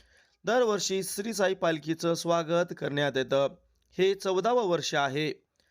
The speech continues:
या प्रसंगी संजय भाऊ गुंडाळे आणि त्यांच्या मित्र परिवाराच्या वतीनं राजगिऱ्याचे लाडू तसंच केळीचं वाटप करण्यात आलं. गोदावरी मोटार्सचे सर्व संचालक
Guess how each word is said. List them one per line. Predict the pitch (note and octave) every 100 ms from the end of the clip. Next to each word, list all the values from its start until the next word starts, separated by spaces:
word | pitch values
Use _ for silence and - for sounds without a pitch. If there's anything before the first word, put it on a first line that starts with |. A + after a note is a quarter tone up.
| _ _ _ _ -
या | F3+
प्रसंगी | F3+ G3 G#3+ G#3+ A#3+ A#3 - _ _ -
संजय | G3+ G#3 A#3+
भाऊ | A#3 A#3
गुंडाळे | A#3 G3 F3+ G#3+ F3+
आणि | E3+ F3+
त्यांच्या | F3+ F3+ F#3+ F3+
मित्र | F3+ F3+ F3
परिवाराच्या | D#3+ D#3+ D#3+ D#3 D#3+ D3+
वतीनं | D3+ F3+ G3+ A3 A3 - _
राजगिऱ्याचे | D#3+ D#3 D#3+ C#3+ D#3 D3 - C#3+
लाडू | D3 E3+ G#3+ G#3+
तसंच | G3 F#3+ A3+ A3 - -
केळीचं | A3 C#4 C4 G3+
वाटप | E3+ D#3+ D3 D3+ E3 -
करण्यात | - C#3 C#3 C3+
आलं. | C3+ C#3 - _ _ _ _ _ _ _ - E3+
गोदावरी | G#3 A3+ A#3 B3+
मोटार्सचे | G#3+ F3+ F#3 F#3+ - - _ _ _ _ - F#3
सर्व | G#3 A3 A3 A#3 A3+ _ _ _ _ _
संचालक | - F#3 F#3+ G#3+ A3